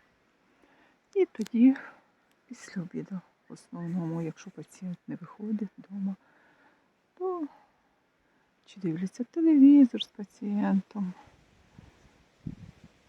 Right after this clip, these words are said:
от, уділяється час пацієнту. Як правило, хатня робота в основному виконується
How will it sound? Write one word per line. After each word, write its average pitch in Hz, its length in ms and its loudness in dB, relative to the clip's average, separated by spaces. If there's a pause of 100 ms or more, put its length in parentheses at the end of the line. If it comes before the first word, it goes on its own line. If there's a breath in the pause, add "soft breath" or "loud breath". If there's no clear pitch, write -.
(340 soft breath)
от, 190 420 -2 (1800 loud breath)
уділяється 190 800 2
час - 420 -6
пацієнту. 175 720 -6 (3250)
Як 226 120 -4
правило, 208 540 2
хатня 196 420 -4
робота 202 640 2 (1000 loud breath)
в - 60 -8
основному 175 580 0
виконується 170 1000 -6